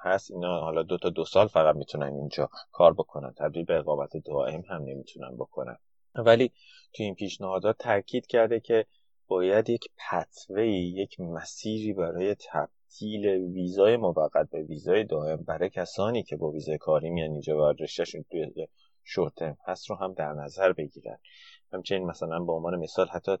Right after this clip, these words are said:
مینیموم سن رو از چهل و پنج سال ببرن بالا بکنن به پنجاه سال، یعنی شصت تا پنجاه سال هم هر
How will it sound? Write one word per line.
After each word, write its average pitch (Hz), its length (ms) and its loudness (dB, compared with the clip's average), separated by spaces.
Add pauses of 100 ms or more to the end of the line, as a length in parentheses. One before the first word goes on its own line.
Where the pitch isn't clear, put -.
(360)
مینیموم 104 1000 -2 (220)
سن 101 500 -4
رو 98 140 2
از 85 240 6
چهل 85 180 -2
و 78 60 -2
پنج 76 240 -6
سال 92 200 -4
ببرن 92 360 2
بالا 80 260 2
بکنن 87 420 -2
به 80 100 -2
پنجاه 73 420 -4
سال، 82 240 2
یعنی 76 140 -8
شصت - 260 -6
تا - 60 -4
پنجاه 76 360 -10
سال 90 200 -4
هم 85 100 -6
هر 87 140 -2